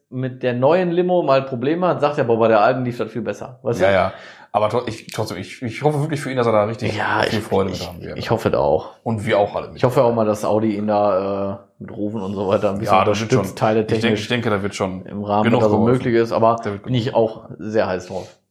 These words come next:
Speaker 2: Ja.
Speaker 1: Bin ich richtig gespannt. Aber bis P S ist das Ding komplett fertig, auf keinen Fall.
Speaker 2: Nee,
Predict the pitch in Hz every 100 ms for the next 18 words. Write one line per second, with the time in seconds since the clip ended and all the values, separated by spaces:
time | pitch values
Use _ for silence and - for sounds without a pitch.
0 | - 85 - _ _ _ - 101 - 113
1 | - - 92 - - 107 _ 110 123 131
2 | - 123 123 135 123 110 127 110 104 101
3 | - 98 85 - - - - _ _ _
4 | _ _ _ -